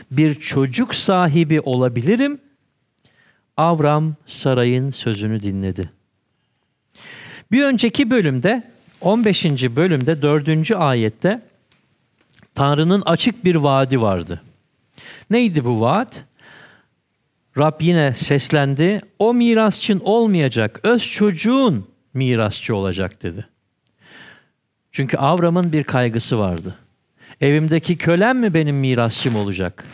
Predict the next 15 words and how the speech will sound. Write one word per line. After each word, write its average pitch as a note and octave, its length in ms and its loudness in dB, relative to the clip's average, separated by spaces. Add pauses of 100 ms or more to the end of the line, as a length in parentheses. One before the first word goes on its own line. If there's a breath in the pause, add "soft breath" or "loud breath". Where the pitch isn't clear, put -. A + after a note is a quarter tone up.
(280)
Bir C#3 140 0
çocuğum G3 580 2
bile E3 140 2
yok. A#2 420 -4 (920 soft breath)
Yani A2+ 280 0
Rab D#3+ 260 0
beni F#3 200 0
bu F3+ 60 -2
kadar F3+ 380 0
bereketledin F3 680 0
ama D3 260 0
ben D#3 200 2
bu F3 120 0
bereketleri F#3 800 0 (500 soft breath)
kime G3 400 0